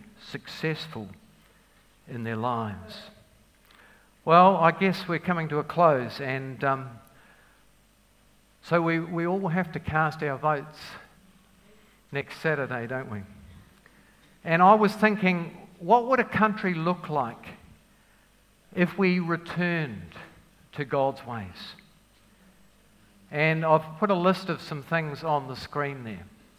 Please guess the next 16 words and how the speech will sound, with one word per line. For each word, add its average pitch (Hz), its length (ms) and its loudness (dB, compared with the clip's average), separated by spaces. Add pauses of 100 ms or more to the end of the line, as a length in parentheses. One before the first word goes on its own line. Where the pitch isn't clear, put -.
(880)
If 180 140 -10
people 214 280 2
were 190 280 4 (320)
honest 196 540 6 (1500)
and 151 600 0 (140)
in 180 300 2
employment, 180 720 -2 (320)
then 185 560 0
they 190 220 2
could 185 240 -6 (280)
pay 165 240 -4
their 143 140 -8
debts. 107 380 -14 (1200)
Instead 214 320 4
of 214 100 6
having 190 600 4